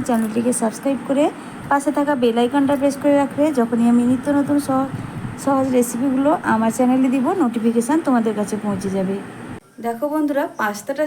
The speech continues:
সেদ্ধ হতে খুব বেশি সময় কিন্তু এখানে লাগবে না, পাঁচ থেকে ছ মিনিটের মধ্যে খুব ভালো করেই পাস্তাটা সেদ্ধ হয়ে যাবে। ছ মিনিট মতো হয়ে গেছে বন্ধুরা। এবার দেখো, পাস্তাগুলো কিন্তু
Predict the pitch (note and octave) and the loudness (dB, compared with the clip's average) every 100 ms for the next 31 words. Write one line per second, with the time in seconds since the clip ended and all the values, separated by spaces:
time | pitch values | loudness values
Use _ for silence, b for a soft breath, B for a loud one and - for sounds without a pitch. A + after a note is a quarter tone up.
0 | D4+ A#3 A3+ C4+ C#4 D4 C4 D#4 - - | -2 -4 -2 -4 -4 -4 -4 -4 -6 -10
1 | C#4 D4 D4 D#4 B3+ A#3 B3 B3+ C4 C4 | -8 -6 -6 -6 -6 -6 -6 -6 -4 -4
2 | C4 C4+ B3 G3 G#3+ A#3 F4+ A3+ A3+ B3 | -4 -4 -4 -4 -6 -8 -6 -6 -6 -6
3 | C4+ C4+ A3 A3+ B3 C4 B3+ B3 C#4+ - | -6 -4 -6 -4 -6 -6 -8 -6 -8 -8
4 | D#4 A#3 A3 G#3+ A3+ B3+ C4+ A3 A3 A3+ | -10 -8 -6 -6 -4 -4 -4 -6 -6 -8
5 | A#3 A3+ G3 A#3 A#3 A3+ A3 C#4 - B | -8 -8 -8 -4 -2 -2 -2 -2 -2 B
6 | B - - C4+ C#4 D4 D#4 D4 D4 D4 | B -18 -8 0 0 2 0 0 -2 0
7 | D#4 B3 A#3+ A#3+ B3+ C4 B3+ D4 - A#3+ | 0 0 0 -2 -2 -2 -2 -2 -2 -4
8 | C4 C#4 C#4+ E4 A#3+ A3+ C4 B3+ C#4+ C#4+ | -2 0 -2 0 -2 -2 -4 -2 -2 0
9 | C4+ | -2